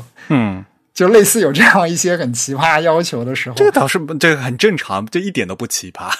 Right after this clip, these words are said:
Speaker 1: <laughs>
Speaker 2: 我，我觉得其实稍微有一点，就是它，它其实是一种非理性的。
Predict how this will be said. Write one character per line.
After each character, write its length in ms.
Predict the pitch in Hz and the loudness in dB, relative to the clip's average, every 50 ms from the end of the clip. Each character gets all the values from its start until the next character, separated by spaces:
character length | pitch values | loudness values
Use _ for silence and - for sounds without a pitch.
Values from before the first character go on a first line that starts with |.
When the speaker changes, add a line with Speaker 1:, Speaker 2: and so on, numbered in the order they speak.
| - - 143 - _ - 196 202 | -8 -12 -12 -12 _ -10 -10 -10
Speaker 1:
<laughs> 500 | 175 - - 139 - 196 220 190 - _ - | -10 -8 -10 -12 -10 -10 -14 -14 -14 _ -2
Speaker 2:
我， 140 | 175 170 160 185 | 0 0 2 2
我 80 | 170 | 2
觉 100 | 147 165 | 2 4
得 120 | 190 226 262 | 6 6 6
其 160 | - - 254 | 6 4 4
实 80 | 302 | 4
稍 180 | 320 330 285 302 | 6 6 6 6
微 160 | 320 320 294 | 6 6 4
有 160 | 254 147 117 | 2 0 -2
一 100 | 143 180 | -4 -6
点， 220 | 160 156 123 - 160 | -6 -6 -8 -8 -2
就 100 | 202 269 | 0 0
是 160 | 269 247 240 | 2 2 0
它， 180 | 240 - 262 285 | -2 -2 -4 -4
它 160 | 277 - 311 | -4 -4 -6
其 60 | 269 | -2
实 180 | - 214 233 254 | 0 2 2 2
是 80 | 262 285 | 2 2
一 40 | |
种 160 | 262 226 143 135 | 2 0 0 -2
非 240 | - - 208 226 | -2 -2 -2 -2
理 160 | 220 190 123 110 | -2 -4 -6 -8
性 300 | - - 170 147 131 123 | -8 -8 -8 -6 -6 -4
的。 100 | 131 | -4